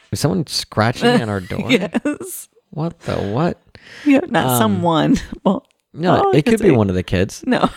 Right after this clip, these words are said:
Speaker 2: <laughs>
Speaker 1: Um,
Speaker 2: Oh.
Speaker 1: no, I, yes.
Speaker 2: Yes, this is, I mean, this is very important
Speaker 1: Yeah.
Speaker 2: for your marriage. I mean, I think we talk about this a lot,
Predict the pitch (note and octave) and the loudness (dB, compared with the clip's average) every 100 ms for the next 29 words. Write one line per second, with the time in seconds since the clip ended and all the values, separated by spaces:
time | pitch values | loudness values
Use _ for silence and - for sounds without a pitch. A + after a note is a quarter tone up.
0 | - G3+ - _ _ - - _ - - | -2 -2 -2 _ _ -6 -6 _ -20 -2
1 | C#3 C3 B2 A#2 G#2 G#2+ D#4 D4 C#4 C4+ | 2 4 4 2 -2 2 4 4 2 0
2 | B3 D#3 A#2+ - C3 A#2 - C#3+ C3+ A#2 | 2 2 4 0 -2 -4 -14 -6 0 2
3 | F#2+ - - A#3+ E3 D3 - - F3 G#3+ | 0 -6 -6 0 0 0 -4 -2 -2 -2
4 | G#3+ - G#3 G3+ F3+ G#3 A#3 A3+ - E3 | -4 0 0 -2 0 0 0 -2 0 0
5 | E3+ D#3 B2+ D#3+ - B2 - - C3+ A#2 | 2 -2 -4 -4 -2 -4 -6 0 2 2
6 | F#2 F2+ - _ _ D3+ C#3+ B2+ A#2+ - | 0 -4 -12 _ _ -4 -2 -2 -2 -4
7 | - B2+ - - _ _ _ _ _ _ | -4 -8 -10 -16 _ _ _ _ _ _
8 | D#3+ D#3 D3+ C#3+ D3 _ _ _ _ _ | -2 0 0 -2 -6 _ _ _ _ _
9 | _ _ _ _ _ _ _ _ - E3+ | _ _ _ _ _ _ _ _ -4 -2
10 | F#3 E3 E3+ D#3 - C#3 C3+ C3+ - B2 | -2 -2 0 -2 0 -2 0 -4 -2 -2
11 | B2 - | -2 -4